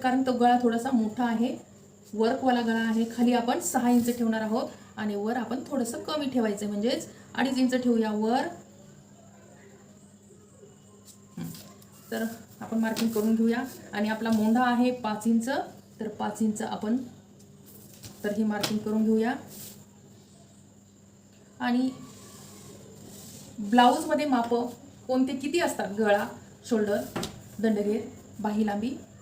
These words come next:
उंची, छाती, हे एवढे माप जर तुम्हाला जर आले तर कसंही ब्लाऊज तुम्हाला शिवता येतं. येतं म्हणजे येतं. बऱ्याच जण कमेंट्स करतात, भीती वाटते. अजिबात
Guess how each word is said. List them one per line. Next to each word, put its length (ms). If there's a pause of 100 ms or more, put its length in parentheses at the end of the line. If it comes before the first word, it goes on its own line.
(100)
उंची, 480 (420)
छाती, 220 (540)
हे 60
एवढे 260
माप 220
जर 160
तुम्हाला 300
जर 140 (100)
आले 340
तर 160 (560)
कसंही 440
ब्लाऊज 440
तुम्हाला 280
शिवता 380 (120)
येतं. 440 (400)
येतं 260
म्हणजे 280
येतं. 260
बऱ्याच 280
जण 300
कमेंट्स 360
करतात, 340 (300)
भीती 260
वाटते. 440 (260)
अजिबात 340